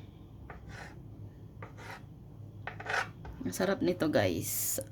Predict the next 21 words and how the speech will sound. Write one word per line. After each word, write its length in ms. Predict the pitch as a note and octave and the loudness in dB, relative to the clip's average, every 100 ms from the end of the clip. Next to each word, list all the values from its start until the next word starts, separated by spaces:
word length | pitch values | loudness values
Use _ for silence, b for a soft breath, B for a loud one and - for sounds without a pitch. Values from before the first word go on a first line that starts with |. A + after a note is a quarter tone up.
| - - - - | -10 -12 -14 -4
Pang 540 | - G#3 A3+ A#3 A#3+ A3 | 6 8 10 10 8 6
dessert. 880 | D#3 E3+ - C3 F#2 - - - - - B B B B B B B B B - - - - - - - - - - - | 4 4 4 4 2 -2 -8 -10 -10 -14 B B B B B B B B B -16 -16 -16 -16 -16 -16 -14 -14 -12 -12 -8
Dessert, 640 | - - - - - G3 - | -6 -4 -4 -2 0 -2 -4
dessert 640 | G3+ G3+ G3 - G3+ G3 - | 0 0 0 -2 -2 -2 0
natin, 560 | F3+ F3 E3 F3+ F3+ | 0 0 -4 -4 -2
guys. 840 | E3 E3+ E3+ E3 E3 - - - - - - B B B B B B - | -2 -2 -2 -4 -4 -4 -4 -4 -8 -12 -12 B B B B B B 0
Hindi 220 | - F#3 | 4 6
man 160 | F#3+ G3 | 6 8
tayo 240 | F3+ F#3 | 8 8
kagawa 400 | E3+ E3+ F3 F3+ | 6 4 6 6
ng 140 | F3 F3+ | 6 4
mga 180 | E3+ | 2
sapin-sapin, 880 | F3 E3+ - E3+ F3+ C4+ C#4 A#3 G3 | 4 2 2 0 4 4 8 6 6
kaya 160 | F#3+ F3 | 4 4
wala 220 | F3+ E3+ | 6 6
man 160 | F3+ F3+ | 6 2
ako 220 | D#3 E3+ | 2 0
dito 320 | F3 F3 F3 | 0 0 0
mga 260 | F3 F3 E3 | 0 0 2
ano, 160 | G#3 | 2
guys. 640 | A#3 F#3+ E3+ F3+ - - | 2 2 2 0 -2 -6